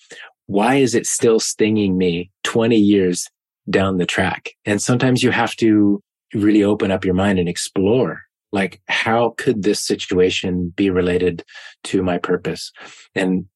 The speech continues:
but the reason that I think it is, is 'cause it is stinging you twenty years later.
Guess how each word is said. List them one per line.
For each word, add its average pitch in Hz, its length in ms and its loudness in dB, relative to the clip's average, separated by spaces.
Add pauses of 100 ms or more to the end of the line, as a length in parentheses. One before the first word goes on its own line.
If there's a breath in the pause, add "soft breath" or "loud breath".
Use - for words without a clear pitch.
(140)
but 110 140 0
the 92 100 -2
reason 107 380 2
that 95 120 0
I 90 360 0 (760)
think 101 280 0
it 90 100 2
is, 95 260 2
is 90 120 -8
'cause 90 200 -2
it 90 120 2
is 113 280 2
stinging 87 460 -2
you 87 160 -2
twenty 92 380 -4
years 85 340 -4
later. 160 340 -6